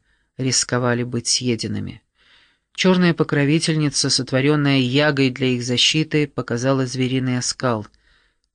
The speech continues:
Припав к земле, самка кралась к обездвиженным людям — нервно подёргивая хвостом. Вдруг над чёрным поджарым плечом мелькнула рыжая вспышка.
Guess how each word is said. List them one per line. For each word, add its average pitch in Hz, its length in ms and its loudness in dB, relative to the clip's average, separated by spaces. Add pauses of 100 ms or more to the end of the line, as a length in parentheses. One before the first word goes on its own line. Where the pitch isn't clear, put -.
(120)
Припав 127 720 -4
к 131 80 -10
земле, 123 420 -2
самка 120 640 -2 (480)
кралась 135 760 2
к - 240 -14 (100)
обездвиженным 135 920 0
людям — 131 540 0 (480)
нервно 135 540 2
подёргивая 127 880 0
хвостом. 117 840 0 (960)
Вдруг 151 440 2
над 147 160 2
чёрным 151 480 2
поджарым 139 580 2
плечом 151 580 0
мелькнула 147 640 2
рыжая 151 360 2
вспышка. - 760 0